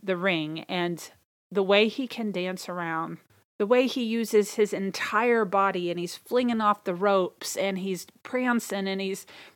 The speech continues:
barely touching the guy, but somehow he ends up, spoiler, winning the match, is, is amazing to watch. If you have not watched it, and again, I know Jerry Lewis can be annoying, so you can fast forward until that spot. I,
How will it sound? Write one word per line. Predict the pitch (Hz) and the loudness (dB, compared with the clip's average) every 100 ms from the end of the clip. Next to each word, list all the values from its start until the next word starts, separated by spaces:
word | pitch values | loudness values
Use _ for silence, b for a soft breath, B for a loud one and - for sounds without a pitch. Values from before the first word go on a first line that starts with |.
| - | 4
barely | 254 262 262 240 | 6 8 6 4
touching | 240 226 226 214 196 | 2 -4 -4 -4 -4
the | |
guy, | 190 190 190 | 0 2 2
but | 175 | 0
somehow | - 208 196 196 | -4 -6 -2 -2
he | 175 196 | -2 -6
ends | 180 180 180 | -6 -6 -4
up, | 170 - | -6 -8
spoiler, | - 185 180 175 175 - _ | -6 -2 0 0 0 -2 _
winning | 180 185 175 170 | -4 -2 -2 -2
the | 170 | -2
match, | 160 156 - - | -4 -4 -8 -4
is, | 196 175 - _ _ - | -4 -4 -14 _ _ 0
is | - 233 185 196 _ _ _ - | 4 4 2 -10 _ _ _ 4
amazing | 240 226 220 226 214 202 196 | 6 6 2 2 2 0 -4
to | - | -4
watch. | 180 165 - 202 | -2 -2 -2 -6
If | 180 | -4
you | 233 226 | -2 -2
have | 233 | -2
not | 220 196 - | -2 -4 -4
watched | 175 - - | -8 -8 -6
it, | 170 - | -6 -4
and | 175 170 B B B B B B B - _ 170 | -6 -6 B B B B B B B -20 _ -2
again, | 190 196 | 0 0
I | 190 | 0
know | 190 196 190 | 2 2 2
Jerry | 185 185 185 | 2 0 2
Lewis | 170 175 175 | 0 -2 -4
can | - 175 | -8 -6
be | 175 | -2
annoying, | 175 165 165 - | -2 -2 -6 -6
so | 196 | -6
you | 190 | -6
can | - 180 | -4 -6
fast | 185 180 - | -2 -2 -2
forward | 180 175 170 160 160 | -2 0 0 -2 -4
until | 175 175 180 | -8 -6 -2
that | 165 160 - _ _ - | 0 0 -4 _ _ -20
spot. | - 190 156 160 - - | -6 2 2 2 -4 0
I, | 180 190 | 0 0